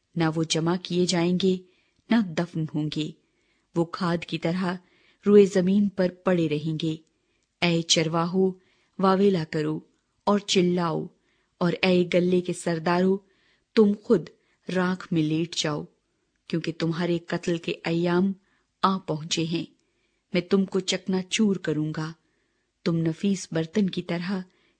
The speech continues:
गिर जाओगे, और न चरवाहों को भागने की कोई राह मिलेगी, न गल्ले के सरदारों को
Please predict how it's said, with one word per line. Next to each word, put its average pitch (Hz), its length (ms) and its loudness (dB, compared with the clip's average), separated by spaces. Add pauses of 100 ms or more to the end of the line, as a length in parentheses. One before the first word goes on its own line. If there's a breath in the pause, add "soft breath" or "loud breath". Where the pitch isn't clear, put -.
(120)
गिर 175 240 2
जाओगे, 156 560 -6 (680)
और 190 160 2
न 180 160 2
चरवाहों 180 500 -2
को 185 140 -4
भागने 165 480 -4
की 196 260 -4 (460 soft breath)
कोई 220 180 4
राह 175 260 -2
मिलेगी, 170 580 -4 (440 soft breath)
न 180 120 4
गल्ले 180 320 0
के 180 160 -4
सरदारों 160 600 -2
को 156 260 -6